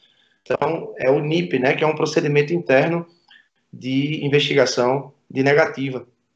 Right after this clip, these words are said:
Então, é, essas crianças, elas precisam desses tratamentos. Muitas vezes o número de horas parece ser excessivo,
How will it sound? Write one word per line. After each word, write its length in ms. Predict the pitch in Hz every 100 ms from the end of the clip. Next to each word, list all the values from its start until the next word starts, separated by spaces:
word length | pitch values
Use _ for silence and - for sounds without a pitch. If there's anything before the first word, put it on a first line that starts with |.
| _ _ _ _ 131
Então, 480 | 135 180 214 - - _ _ _ _
é, 480 | 123 123 123 - -
essas 280 | 139 170 220
crianças, 640 | 185 143 147 214 - -
elas 220 | 143 170
precisam 420 | - 160 - 196 180
desses 240 | 147 143
tratamentos. 840 | 135 123 107 120 170 - - - _ _ _ _ -
Muitas 340 | 151 180 180 135
vezes 240 | 190 151
o 80 | 160
número 300 | 160 165 156
de 120 | 135
horas 420 | 123 127 123 -
parece 560 | - 139 131 151 151 -
ser 360 | 143 135 123 -
excessivo, 760 | 123 117 - 139 170 123 -